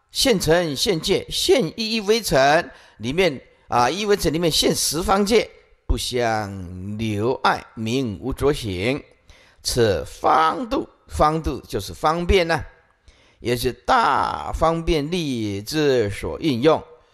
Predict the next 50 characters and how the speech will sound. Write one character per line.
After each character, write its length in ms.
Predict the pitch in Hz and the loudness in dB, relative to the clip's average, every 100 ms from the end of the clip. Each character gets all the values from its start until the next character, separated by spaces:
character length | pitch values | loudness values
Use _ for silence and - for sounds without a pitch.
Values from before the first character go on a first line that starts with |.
| _ _ | _ _
所 200 | - 147 | -8 -6
以 60 | |
要 120 | 123 135 | -2 -4
行 320 | - 92 123 | -4 -6 -6
这 100 | 156 | -6
个 100 | 117 | -8
方 400 | - 165 180 185 | -4 -4 -2 0
便 220 | 180 123 | 0 0
呢， 80 | 98 - _ - | -6 -16 _ -2
不 80 | |
是 180 | 127 139 | -2 -4
什 160 | 113 - | -10 -10
么 140 | 117 | -10
都 160 | 107 113 | -8 -10
随 240 | - 98 | -10 -10
便 280 | 127 151 117 | -2 0 0
的。 120 | 95 - - - - | -6 -14 -20 -20 -20
这 120 | - 156 | -4 -2
个 60 | |
行 260 | 117 104 143 | -2 -4 -8
方 420 | - - 214 240 | -2 -2 -2 -2
便 200 | 226 208 | 2 2
呢， 160 | 143 113 - _ | 2 -6 -10 _
要 140 | 143 | 0
有 180 | 107 76 | 0 -4
般 340 | - 156 185 | -6 0 2
若 140 | 247 135 | 4 0
智 200 | - 151 | -2 -2
慧 140 | 147 | -2
做 180 | 120 143 | -2 -4
垫 360 | 113 165 123 95 | 0 0 0 -4
底 160 | 85 | -10
的 220 | 73 80 - _ _ - - _ _ | -10 -12 -12 _ _ -20 -20 _ _
啊， 520 | 117 123 107 76 57 - _ | 2 2 2 -2 -10 -20 _
没 320 | - 160 196 | -12 -8 -2
有 80 | 262 | -2
般 180 | 185 233 | 2 4
若 80 | 233 | 4
智 140 | 233 | 2
慧 120 | 202 | -4
做 160 | 202 214 | 0 -2
垫 300 | - - 170 | 0 -2 -2
底， 100 | 123 | -2
那 120 | 139 | -2
就 160 | 135 131 | 0 -4
是 140 | 110 | -4
随 300 | 104 - 113 | -8 -8 -8
便 340 | 156 202 165 143 | 0 2 2 2
呐 320 | 135 147 - _ _ _ _ _ _ - | -2 -4 -10 _ _ _ _ _ _ -2
啊。 560 | 113 110 90 71 - | 0 2 0 -6 -16